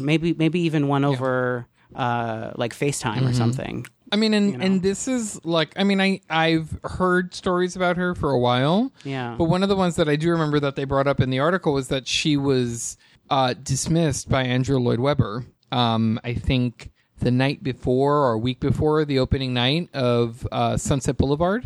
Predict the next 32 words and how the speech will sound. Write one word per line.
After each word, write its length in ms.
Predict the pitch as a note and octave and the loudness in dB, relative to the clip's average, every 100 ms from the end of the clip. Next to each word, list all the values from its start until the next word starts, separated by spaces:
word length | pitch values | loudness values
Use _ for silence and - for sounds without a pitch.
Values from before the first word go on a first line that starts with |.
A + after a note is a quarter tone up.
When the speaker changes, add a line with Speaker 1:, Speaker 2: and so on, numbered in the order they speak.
| C#3 | -8
Speaker 1:
Right. 240 | C3+ B2+ A#2+ | -8 -8 -2
Speaker 2:
on, 580 | B2 A#2+ A#2 A#2 A#2+ | 0 2 2 0 -2
in, 380 | - B2+ A#2 A#2 | -4 -2 -2 -2
in 160 | B2 B2 | -2 0
London 480 | A#2+ C3+ F3+ A3+ C#4 - - - | 2 2 2 2 -2 -10 -16 -2
in 160 | C#3+ | 0
nineteen 340 | D3 D3+ E3+ C#3+ | 2 0 0 0
ninety-four. 600 | A#2+ A2 - - - - _ - | 0 0 0 -2 -4 -18 _ -8
Speaker 1:
Yeah. 360 | C#3 B2+ A2+ A#2+ | -6 -4 -4 -8
Speaker 2:
So 560 | - F3 D#3 C#3+ C3+ B2+ | -4 2 4 4 2 0
this 360 | C3+ F3+ F3 | 0 0 0
is, 760 | - D#3 D3+ C#3+ C#3 C3 - - _ _ _ | -2 2 2 2 -2 -6 -6 -8 _ _ _
I 100 | C3 | -2
guess, 200 | C#3+ C3+ | 0 0
behavior 520 | - C3 C3+ C#3+ D#3 D3 | 0 0 0 0 2 0
that 200 | C3 A#2+ | 0 -2
people 300 | - - C3+ | -6 -2 -2
have 140 | C3 | 0
known 180 | B2 D3 | 2 2
about 320 | E3 - - | 2 -2 -2
for 100 | - | 0
quite 300 | B2+ B2 D2 | 0 -4 -8
some 160 | - F2+ | -10 -6
time. 440 | - A2+ D2 A1+ - - - - | -6 -4 -8 -10 -14 -20 -20 0
But 120 | F#3+ | 4
it's, 280 | F#3+ F3 - - | 4 2 -4 0
it's 240 | G3+ - | 0 2
not, 260 | A#3 A3+ G3 | 0 0 0
not 260 | G#3+ A#3 | 2 2
just 180 | A#3 G#3+ | 0 0
because 300 | A3 G3 F3+ | 0 2 0
she's 540 | - F#3 E3 D#3 C#3 | 0 2 2 0 -6